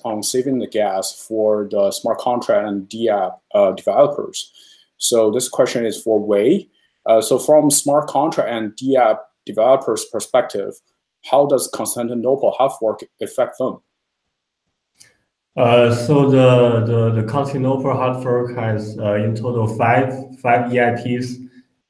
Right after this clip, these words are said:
Speaker 2: and, uh, except, uh, the E I P one, two, three, four, all the other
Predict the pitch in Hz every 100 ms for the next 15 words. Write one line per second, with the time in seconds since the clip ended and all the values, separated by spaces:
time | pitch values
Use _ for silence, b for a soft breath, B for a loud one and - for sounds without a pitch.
0 | - 120 117 113 110 113 113 107 107 107
1 | - 139 - 123 113 107 104 101 104 120
2 | 120 120 120 113 113 113 117 117 113 110
3 | 110 110 107 113 113 113 110 104 107 107
4 | 110 107 107 107